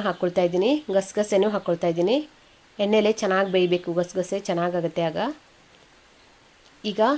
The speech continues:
ಇದನ್ನ ಸ್ವಲ್ಪ ಬೇಯೋ ತನಕನೂ ಹುರ್ಕೋಬೇಕಾಗತ್ತೆ.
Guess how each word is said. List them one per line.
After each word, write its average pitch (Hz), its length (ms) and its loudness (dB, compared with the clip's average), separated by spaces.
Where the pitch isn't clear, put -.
ಇದನ್ನ 214 200 2
ಸ್ವಲ್ಪ 214 300 0
ಬೇಯೋ 202 320 4
ತನಕನೂ 190 420 2
ಹುರ್ಕೋಬೇಕಾಗತ್ತೆ. 175 720 -2